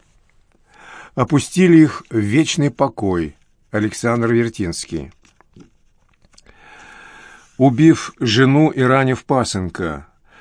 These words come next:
Анатолий Виноградов. Я понял нашу недостаточную ответственность, Андрей Вознесенский. Политическую вредность своей рукописи не осознал,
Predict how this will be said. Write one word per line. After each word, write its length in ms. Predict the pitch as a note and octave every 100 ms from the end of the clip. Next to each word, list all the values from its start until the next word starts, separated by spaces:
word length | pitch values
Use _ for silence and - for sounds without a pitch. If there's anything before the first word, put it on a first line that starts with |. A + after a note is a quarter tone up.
| - -
Анатолий 540 | - A2+ A2 C3 A#2+ A#2
Виноградов. 880 | A#2+ B2+ A#2+ B2 F#2 E2+ - - - _ _ _ _ - - - - - _ _ -
Я 260 | C3+ D3+
понял 320 | C#3+ D#3+ D3 C#3+
нашу 600 | C#3+ C3+ C3+ B2 A2+ -
недостаточную 1000 | A#2 C3+ C3+ B2+ D#3 C#3 C3 - B2+ C3
ответственность, 1120 | C3 C#3 C3+ - - G#2+ G2+ G2 - - - _ _ _ _ _
Андрей 380 | B2+ A#2+ A2+ A#2
Вознесенский. 840 | G#2+ B2 A2+ A#2 F2+ - E2+ E2+ _ _ _ _ _ _ _ _ - - - _ _
Политическую 760 | C#3+ C#3 - F3+ D#3+ - D3 C3
вредность 500 | C#3+ C3 C3+ B2+ -
своей 200 | C3 A#2+
рукописи 680 | C#3+ - B2 A2 B2+ B2 -
не 240 | B2 C3
осознал, 800 | - B2+ - B2+ G#2+ G#2 F2+